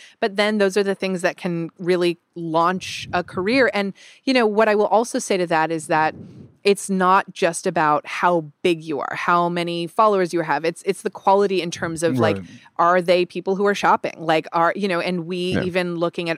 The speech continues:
Speaker 1: our audience, like, we have a very loyal following and they like to shop. You
Speaker 3: Mm.
Speaker 1: know, they're, they're similar to me. And so, you know, you could ha-, find someone else who has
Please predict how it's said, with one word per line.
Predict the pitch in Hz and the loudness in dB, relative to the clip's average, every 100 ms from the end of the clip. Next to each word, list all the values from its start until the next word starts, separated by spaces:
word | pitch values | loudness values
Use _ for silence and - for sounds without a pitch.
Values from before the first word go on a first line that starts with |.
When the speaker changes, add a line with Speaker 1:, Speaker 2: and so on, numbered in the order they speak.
| - | 0
Speaker 1:
our | 165 156 | 0 2
audience, | 160 190 143 160 | 0 -2 -6 -4
like, | 165 156 | -6 -6
we | 160 170 | -8 -6
have | 175 - 156 151 151 _ _ _ _ 180 | -6 -2 0 0 -2 _ _ _ _ -2
a | 175 | -2
very | 156 170 165 170 160 160 160 156 _ _ - | 2 2 2 0 -2 -2 -4 -6 _ _ -10
loyal | 170 160 160 160 156 156 | -2 2 2 2 0 -2
following | 147 165 143 165 196 226 240 - | -2 0 2 2 2 0 -2 -2
and | 160 165 156 | -4 -4 -2
they | 165 160 | -2 -2
like | 139 - - | -4 -8 -12
to | |
shop. | 131 - 117 - - - | -8 -6 -8 -10 -14 -2
You | 196 | 0
Speaker 3:
Mm. | |
Speaker 1:
know, | 185 | 2
they're, | 190 226 226 170 | 2 2 0 0
they're | 190 208 | 0 0
similar | - 160 151 196 208 | -2 -4 -2 -2 -2
to | 226 | -6
me. | 214 262 147 | -4 -4 -4
And | 165 180 | -6 -4
so, | 190 175 254 - _ | 0 0 0 -10 _
you | 233 | 0
know, | 180 175 | 0 0
you | 180 196 | -2 0
could | 202 | 0
ha-, | 190 190 180 - | 0 0 0 -2
find | - 180 190 | -2 -2 -2
someone | - 196 180 | -4 -4 -2
else | - 180 190 | 0 0 -2
who | - 170 | -6 -6
has | 175 156 151 156 | -4 -2 -2 -6